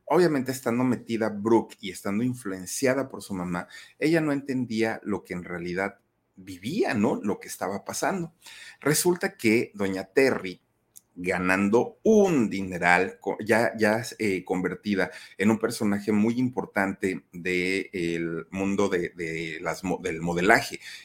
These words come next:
y de lo artístico, resulta que cada que podía se iba a celebrar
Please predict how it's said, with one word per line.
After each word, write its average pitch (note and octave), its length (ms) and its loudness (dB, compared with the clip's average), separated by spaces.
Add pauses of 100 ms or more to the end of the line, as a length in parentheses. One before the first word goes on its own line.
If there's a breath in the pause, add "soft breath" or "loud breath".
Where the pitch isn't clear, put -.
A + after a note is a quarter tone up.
y G2 120 -8
de F#2 100 -2
lo F2 100 2
artístico, A#2 800 -4 (300 loud breath)
resulta D3+ 480 -2
que - 180 -18
cada F#3+ 320 2
que C3+ 80 -2
podía G#2 540 0
se G2+ 180 -2
iba F2+ 140 0
a - 20 -4
celebrar F#2+ 580 0